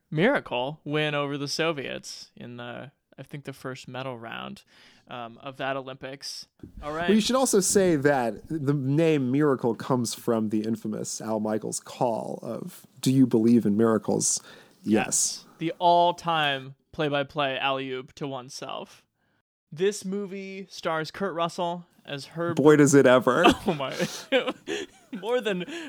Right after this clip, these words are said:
Speaker 1: most movies, it stars Kurt Russell, uh, as Herb Brooks, the coach of the team. And, uh,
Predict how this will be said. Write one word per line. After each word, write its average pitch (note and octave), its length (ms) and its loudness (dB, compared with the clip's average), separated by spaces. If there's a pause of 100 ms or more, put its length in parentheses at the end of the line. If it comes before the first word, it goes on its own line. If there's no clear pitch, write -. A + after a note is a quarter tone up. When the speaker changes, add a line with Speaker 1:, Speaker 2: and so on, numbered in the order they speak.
Speaker 1:
most F3+ 460 0
movies, D3 420 -4
it E3 140 -8
stars E3+ 380 -2
Kurt F3 220 -2
Russell, D3+ 480 -6 (460)
uh, C#3+ 240 0
as D3 220 0
Herb E3 300 2
Brooks, D3+ 340 0
the D#3+ 100 -6
coach D#3 320 2
of E3 80 -6
the C#3+ 60 -6
team. C#3+ 480 -2 (500)
And, C#3+ 480 0
uh, C3 500 -2